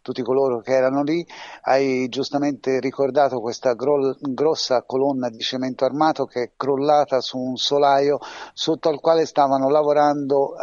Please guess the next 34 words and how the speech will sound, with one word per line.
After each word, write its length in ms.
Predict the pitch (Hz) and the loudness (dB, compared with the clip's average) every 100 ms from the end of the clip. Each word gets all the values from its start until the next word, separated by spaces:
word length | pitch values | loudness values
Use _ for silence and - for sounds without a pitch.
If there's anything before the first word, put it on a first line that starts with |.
| - | 0
almeno 560 | 151 151 156 180 165 | 0 2 0 0 2
otto, 680 | 147 143 - _ 135 131 131 | 4 2 -2 _ 0 0 0
eh, 300 | - 131 123 | -2 -2 -2
operai. 600 | - 143 131 123 113 107 107 - - - - | 0 -2 0 2 0 -2 -10 -16 -16 -16 -2
Eh, 400 | 135 131 131 117 | 2 4 2 0
tre 220 | - 165 | -2 -2
di 160 | 156 147 | -2 -2
loro 260 | 147 147 135 | 2 2 0
purtroppo, 1160 | - 120 - 143 - - 123 120 - 127 120 | -2 -4 0 0 0 -2 0 0 0 -2 -2
eh, 20 | |
sono 340 | 110 - 131 131 | -4 -4 -4 0
morti, 640 | 139 135 131 - 156 156 | 2 0 0 -6 -6 -4
eh, 600 | 127 120 113 113 110 107 | -4 -2 -2 -2 -4 -8
due 320 | 110 113 127 117 | -12 -6 -4 -4
sono 240 | 127 120 | -6 -8
già 140 | 120 | -8
stati 260 | 107 135 113 | -4 -4 -4
estratti, 540 | 117 - 143 131 - | -8 0 2 2 -2
uno 260 | 120 123 117 - - - - | -8 -6 -8 -8 -16 -20 -6
era 340 | 123 120 123 | -2 0 0
ancora 400 | 120 120 - 127 | -2 -2 -2 0
sotto 300 | 113 131 - | -2 -4 -4
le 60 | 120 | -4
macerie 380 | 120 - 127 117 | -2 -2 0 0
poco 280 | 127 120 | -2 -4
fa, 200 | 123 151 | 0 2
ma, 400 | 131 117 117 117 - | 2 -2 -4 -4 -6
eh, 760 | 110 104 107 104 107 107 110 | -10 -8 -8 -8 -8 -6 -6
il, 680 | 107 110 110 107 107 107 107 | -6 -12 -14 -16 -10 -8 -6
i 40 | 107 | -8
sanitari 460 | 127 123 123 131 | -8 -6 -2 -2
avevano 280 | 120 123 123 123 | -2 -2 -2 -4
già 220 | 117 123 | -2 -2
verificato 800 | 120 117 110 117 120 117 123 117 | -2 -6 -12 -6 -2 0 -2 -6